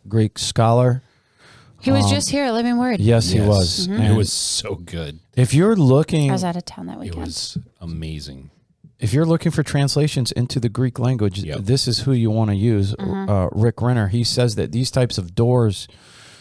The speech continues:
Speaker 1: were usually locked with a heavy bolt that slid through rings attached to the door and the frame.
Speaker 2: Hmm.
Speaker 1: What's really interesting, the Greek language is so much deeper than the English, but these doors usually provided access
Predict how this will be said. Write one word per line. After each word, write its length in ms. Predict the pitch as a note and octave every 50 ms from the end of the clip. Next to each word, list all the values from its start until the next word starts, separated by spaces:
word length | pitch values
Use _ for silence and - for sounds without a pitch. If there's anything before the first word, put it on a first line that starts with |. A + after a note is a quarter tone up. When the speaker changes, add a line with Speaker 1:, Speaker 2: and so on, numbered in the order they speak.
| - _ -
Speaker 1:
were 120 | - A#2
usually 460 | A#2+ A#2 B2 C3+ C3+ B2 A2 A2+ A2+ G#2
locked 420 | G2 G#2+ A#2 A#2 A#2+ B2+ - -
with 120 | A2 G#2+ G2
a 40 | F#2
heavy 260 | F#2+ A#2+ A#2 B2 A#2+
bolt 640 | G#2+ G2 G#2+ A#2 A#2+ G2+ D#2 - - - - - - _ _ -
that 240 | - G2+ F2+ - -
slid 420 | - - - B2+ B2+ B2 A2+ -
through 160 | - B2 A#2+ A2
rings 520 | G2+ G#2+ A#2 A#2+ A#2 G2 E2 D#2+ - - -
attached 640 | - - - - G#2 G#2+ G#2+ - - - - - _ _ _ _ -
to 200 | - - C3 C3
the 100 | A#2 A#2+
door 340 | G2+ A2+ G#2+ G#2 G2+ G2 - -
and 160 | F#2+ F#2+ F2+
the 40 | F2+
frame. 440 | - - B2 A#2+ A2 F#2+ E2 - - - _ _ - -
Speaker 2:
Hmm. 120 | A3+ G#3+ F#3+ - - _ _ _ _ _ _ _ _ _ _ -
Speaker 1:
What's 260 | A2 B2+ B2 - -
really 300 | A#2+ C#3 D#3+ F3 D#3+ A2+
interesting, 680 | E2+ C3 D#3+ D#3 - C#3+ G#2+ - - A2 A2 A2 - _
the 180 | - - F#2 G#2
Greek 340 | F#2 - C#3 D#3+ E3+ - D3
language 320 | D3 D#3 D#3 C#3+ B2 G2+
is 100 | A2 G#2+
so 200 | - - - B2 C#3
much 260 | D#3+ D#3 - - - -
deeper 320 | A2 B2 C3+ - A#2+ A2
than 200 | G2 G2 F#2+ F#2+
the 80 | F#2 D#2+
English, 440 | C#2 A2 A#2 A2 G2+ F#2 F2 D#2 - _ -
but 240 | G2+ A2+ A2+ G2+ C#2+
these 240 | B2 C#3+ D#3+ C#3+ B2
doors 400 | C3+ D3 D3 D3 C#3 A#2+ A2 A#2+
usually 320 | C3+ C#3+ C#3 C#3 C3+ B2+
provided 560 | G#2 - A2+ A2 A#2+ A#2+ A#2+ A#2+ A2+ - - -
access 720 | G#2 A#2+ B2 B2+ - - - A#2+ A2 G#2+ G#2 - -